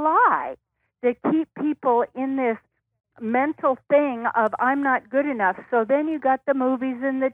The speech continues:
T V and how to be better. You have to have better, whiter teeth. You have to get a better nose job, and then you gotta, you gotta have more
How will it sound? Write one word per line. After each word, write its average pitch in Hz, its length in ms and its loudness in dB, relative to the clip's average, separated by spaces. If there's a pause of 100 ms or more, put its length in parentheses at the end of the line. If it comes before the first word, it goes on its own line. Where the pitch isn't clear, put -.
T 254 140 -6
V 247 240 -4
and 220 100 -2
how 294 220 -2
to 302 100 -2
be 262 140 -4
better. 208 380 0
You 208 160 -2
have 214 260 -4
to 233 100 -6
have 214 240 -4
better, 226 320 0 (280)
whiter 240 500 2 (160)
teeth. 240 420 -4
You 240 140 -4
have 233 300 2
to 220 120 -4 (320)
get 254 140 2
a 240 80 4
better 240 420 4 (280)
nose 247 500 2 (180)
job, 233 320 8
and 247 140 -2
then 262 140 -4
you 262 100 -4
gotta, 247 340 2 (280)
you 254 80 -6
gotta 247 280 4
have 233 280 2
more 247 520 4